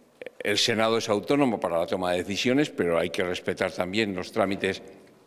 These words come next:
que han, eh, empezado a tramitarse en la propia Asamblea con distintos informes. Eh, lógicamente queda, mm, una comparecencia del señor Agramunt en el propia,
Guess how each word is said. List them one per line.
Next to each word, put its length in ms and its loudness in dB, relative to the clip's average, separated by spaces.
que 160 2
han, 280 0
eh, 420 2
empezado 500 2
a 40 4
tramitarse 920 -2
en 160 -4
la 80 2
propia 400 0
Asamblea 580 2
con 140 -2
distintos 400 -6
informes. 600 0
Eh, 920 -2
lógicamente 720 -2
queda, 400 0
mm, 720 -6
una 280 0
comparecencia 760 0
del 100 -4
señor 400 -2
Agramunt 520 0
en 120 -4
el 160 -2
propia, 800 0